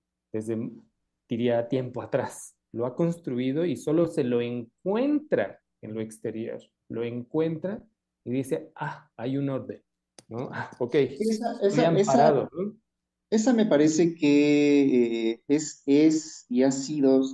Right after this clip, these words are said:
Speaker 2: si es que lo puedo expresar así, es y ha sido la respuesta que el psicoanálisis da, ¿no? O que siempre ha dado. ¿Cuál?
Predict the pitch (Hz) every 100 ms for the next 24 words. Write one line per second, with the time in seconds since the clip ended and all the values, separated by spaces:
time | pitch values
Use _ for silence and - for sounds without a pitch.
0 | - 113 - 135 - 127 113 123 127 113
1 | 113 113 113 123 - _ _ 139 147 -
2 | 143 139 139 135 139 131 117 110 104 110
3 | - - _ 170 180 175 - 92 90 101
4 | - 104 104 107 107 107 92 - 87 78
5 | - 131 - _ _ _ 107 - 110 123
6 | 127 104 92 - - 127 113 -